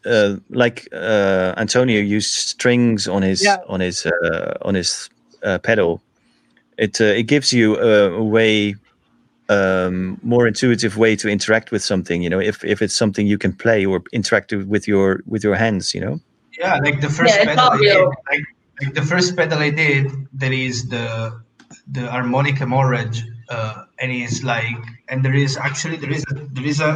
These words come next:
Speaker 3: a guitar string in it, so you can, I, I'm gonna show you. I think I have some <laughs> which is this. I mean, it's a thing that I did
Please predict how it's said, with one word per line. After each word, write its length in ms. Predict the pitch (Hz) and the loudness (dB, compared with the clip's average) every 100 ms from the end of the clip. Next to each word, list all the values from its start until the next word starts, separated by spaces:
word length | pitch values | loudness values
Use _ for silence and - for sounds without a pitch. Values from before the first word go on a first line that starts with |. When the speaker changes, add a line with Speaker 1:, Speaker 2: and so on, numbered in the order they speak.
| 147 | 0
Speaker 3:
a 140 | 135 | -2
guitar 300 | 135 160 185 | 0 -2 0
string 480 | - - - 151 196 | -2 -4 -6 -2 0
in 120 | 143 | 0
it, 200 | 113 110 | -2 -4
so 180 | - 123 | -6 -6
you 160 | 120 120 | -4 -2
can, 380 | 127 131 131 - _ - - _ _ - | -4 -4 -8 -12 _ -20 -20 _ _ -6
I, 60 | 156 | -4
I'm 280 | 151 180 214 | -4 -2 -2
gonna 180 | 226 185 | 0 -2
show 240 | - 165 | -2 -4
you. 120 | 165 | -2
I 40 | 143 | -4
think 240 | 175 180 - | -2 0 0
I 60 | 349 | 0
have 640 | 349 - - - - - | 0 -2 -2 -4 -4 -6
some 380 | - - 202 208 _ _ _ _ _ - - _ _ _ - - 131 - - 135 147 - _ _ _ _ _ _ - - - - - - - - - - - | -10 -10 -12 -14 _ _ _ _ _ -12 -12 _ _ _ -12 -4 -4 -4 -20 -20 -20 -20 _ _ _ _ _ _ -10 -10 -16 -20 -20 -14 -12 -12 -16 -20 -6
<laughs> 580 | - 135 139 - - - - - - - - _ _ - - - _ _ _ _ _ - | 2 4 4 2 -2 -8 -16 -12 -12 -12 -16 _ _ -20 -20 -20 _ _ _ _ _ -6
which 180 | 147 | -4
is 100 | 160 | -2
this. 440 | 147 190 120 120 - 170 | 2 2 2 -2 -2 0
I 80 | 180 | 2
mean, 240 | 180 165 151 151 156 - - - - 160 | 2 2 0 0 -2 -2 -4 -4 -6 -4
it's 120 | 147 | 0
a 80 | 156 | 2
thing 200 | 190 190 | 4 4
that 120 | 175 | 4
I 100 | 165 | 2
did 420 | 165 160 147 147 | 4 4 2 0